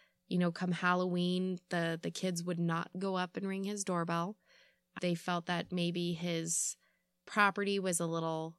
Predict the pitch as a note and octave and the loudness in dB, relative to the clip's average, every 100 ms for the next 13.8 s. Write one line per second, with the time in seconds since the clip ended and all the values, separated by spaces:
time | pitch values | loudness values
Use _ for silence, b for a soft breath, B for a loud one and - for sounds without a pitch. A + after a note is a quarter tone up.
0 | _ _ _ _ _ G3 F3+ E3+ E3+ G3 | _ _ _ _ _ 0 4 4 2 -2
1 | G#3 G#3 A#3 A#3+ A#3 - - F#3+ F#3 F#3+ | -2 -2 -2 -2 -4 -10 -10 -4 -2 0
2 | F#3 E3+ - F#3+ F#3 F#3 F#3+ - G3+ G3 | 0 -2 -2 0 0 -2 -2 0 2 2
3 | F#3+ F#3+ F#3 F#3 F3+ F3+ F#3 F#3 F#3+ F#3 | 0 0 -2 -2 -2 -2 -4 -4 -4 -2
4 | F#3 F#3 F#3 G3 F#3 E3 E3+ E3 E3 E3+ | -2 -2 -2 0 0 0 0 -2 -2 -4
5 | E3 - F3+ - E3+ E3+ E3+ E3+ F3 E3+ | -6 -8 -8 -8 -4 -2 -2 -2 -2 -2
6 | - G#3 A3+ A#3 - - b b b b | -2 -2 -4 -4 -6 -6 b b b b
7 | b _ - G#3 A#3 C4 G#3 F#3+ - G#3 | b _ 0 4 6 6 4 0 0 0
8 | G3+ G3 F#3 F3 E3+ E3+ E3+ F3 F3 - | 2 0 0 0 0 0 0 0 0 -4
9 | F3+ C#4+ C#4 - G3 F3+ - F3+ F#3 E3+ | -2 0 0 0 -2 -2 -4 -4 0 0
10 | - E3+ E3+ - - b b - F#3+ - | 2 0 -2 -4 -8 b b -2 0 0
11 | F#3 F3 F3 - F#3 F3 E3+ F3 E3+ E3 | 4 2 2 -2 -4 0 2 2 2 2
12 | - E3+ E3+ - - E3 E3 G#3 - - | 0 0 -2 -4 -2 2 2 0 -4 -20
13 | _ _ _ _ - F3+ E3+ E3+ | _ _ _ _ 0 2 2 0